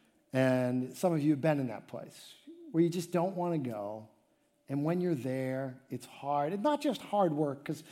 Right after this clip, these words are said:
not that you're afraid of hard work. Like, it's difficult because the people around you may not, you feel like they don't want you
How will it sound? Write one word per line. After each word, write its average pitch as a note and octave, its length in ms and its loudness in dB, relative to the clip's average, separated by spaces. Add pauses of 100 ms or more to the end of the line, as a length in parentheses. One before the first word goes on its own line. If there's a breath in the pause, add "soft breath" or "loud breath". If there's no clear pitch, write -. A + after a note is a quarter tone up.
(220 loud breath)
not A3 180 0
that A#3 80 -2
you're F#3 100 4
afraid F3+ 300 2
of D3+ 80 2
hard D#3 220 4
work. D3 340 2
Like, D3 300 0
it's G3 240 2
difficult E3+ 580 0
because B2+ 160 -4
the C#3 100 -6
people D3+ 640 -4
around C#3 440 -4
you B2+ 300 -4 (340 loud breath)
may C#3 180 -2
not, C3+ 220 -4 (420)
you C3+ 200 2
feel C#3 180 -2
like B2 160 -2
they C3 100 -4
don't A2+ 240 -8
want A2 360 -12
you A2 80 -8